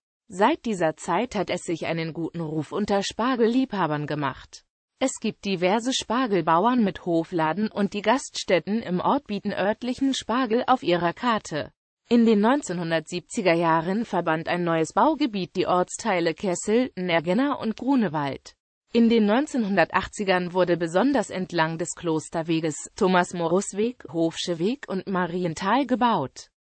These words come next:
Seit zweitausend wird ein Baugebiet zwischen dem bisherigen Ort und dem neu gebauten Schwimmbad Gochnes erschlossen. Und auch das Ortsschild und somit die Ortsgrenze wurde verlegt.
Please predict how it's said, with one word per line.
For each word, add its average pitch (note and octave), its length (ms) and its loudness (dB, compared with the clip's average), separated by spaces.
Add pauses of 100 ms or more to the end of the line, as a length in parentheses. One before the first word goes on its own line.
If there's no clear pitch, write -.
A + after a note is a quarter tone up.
(100)
Seit G3 300 2
zweitausend F#3 760 -4
wird G3+ 160 4
ein F#3 180 -2
Baugebiet F3+ 560 -2
zwischen F3+ 320 -4
dem F3 180 0
bisherigen A3 720 0
Ort D3+ 240 -2
und F#3 180 -4
dem F#3+ 200 2
neu A#3 180 2
gebauten E3 500 0
Schwimmbad C4 580 0
Gochnes F#3 600 -2
erschlossen. D3+ 720 -4 (400)
Und C#4+ 240 2
auch E3+ 240 2
das F3 220 -4
Ortsschild F#3 600 -2
und F#3 160 -4
somit D4 360 0
die F3 100 0
Ortsgrenze F3 800 0
wurde F3 180 4
verlegt. D3 640 -6